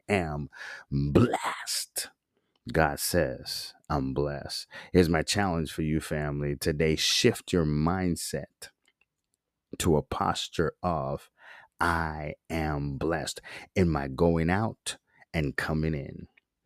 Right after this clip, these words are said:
As I go to work, as I go to school, as I go to church,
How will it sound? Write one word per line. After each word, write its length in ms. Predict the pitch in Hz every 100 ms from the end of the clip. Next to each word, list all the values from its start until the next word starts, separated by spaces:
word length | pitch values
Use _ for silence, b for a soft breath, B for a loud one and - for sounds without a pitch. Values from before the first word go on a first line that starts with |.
| B B 76
As 120 | 73
I 120 | 76
go 160 | 76 69
to 40 |
work, 460 | 69 85 53 - 69
as 160 | 65
I 80 | 67
go 160 | 73 71
to 60 |
school, 500 | - - 92 73 65
as 160 | 67 69
I 80 | 67
go 180 | 71
to 80 | 69
church, 760 | 71 - 101 - - - -